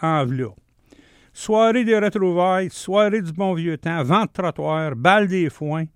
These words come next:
toute la panoplie des compétitions de bûcherons, le souper des bûcherons, une soirée en costume d'époque,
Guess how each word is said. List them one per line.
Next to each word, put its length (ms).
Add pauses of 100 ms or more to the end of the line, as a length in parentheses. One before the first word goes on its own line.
(800)
toute 240
la 140
panoplie 640
des 140
compétitions 720
de 80
bûcherons, 640
le 140
souper 540
des 160
bûcherons, 580 (460)
une 100
soirée 560
en 80
costume 500
d'époque, 440